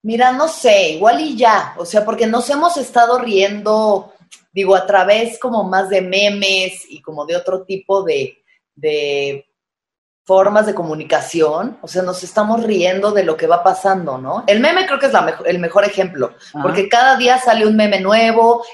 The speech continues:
Speaker 1: y un nuevo drama, ¿no? Y en el inter de todo esto, pero sí, la verdad es que es algo fuerte que ya como para procesarlo, sí yo me estoy dando el espacio, pues.
Speaker 2: ¿Cómo podrías, Alexis,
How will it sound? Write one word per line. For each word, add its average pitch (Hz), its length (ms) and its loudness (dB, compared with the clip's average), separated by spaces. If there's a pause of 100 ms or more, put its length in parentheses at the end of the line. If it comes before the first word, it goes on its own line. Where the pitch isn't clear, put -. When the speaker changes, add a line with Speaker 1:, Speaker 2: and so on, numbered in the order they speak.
Speaker 1:
y 165 280 -4
un 185 460 -2
nuevo 180 320 4
drama, 214 540 2
¿no? 208 240 0
Y 226 120 2
en 202 120 -2
el 156 160 -4
inter 214 380 0
de 196 120 -8
todo 185 140 2
esto, 185 240 -4
pero 180 180 2
sí, - 200 -4
la 247 120 2
verdad 180 200 2
es 190 100 -4
que 170 100 -14
es - 100 -8
algo 190 240 -2
fuerte 156 420 -2
que 147 120 -6
ya 156 140 0
como 233 240 -6
para 139 240 0
procesarlo, 165 840 -4 (680)
sí 170 200 -8
yo 190 100 4
me 175 100 -4
estoy 160 200 -2
dando 160 240 0
el 135 80 -4
espacio, 139 580 -2
pues. - 400 -14
Speaker 2:
¿Cómo 381 320 2
podrías, 277 540 4
Alexis, 262 680 0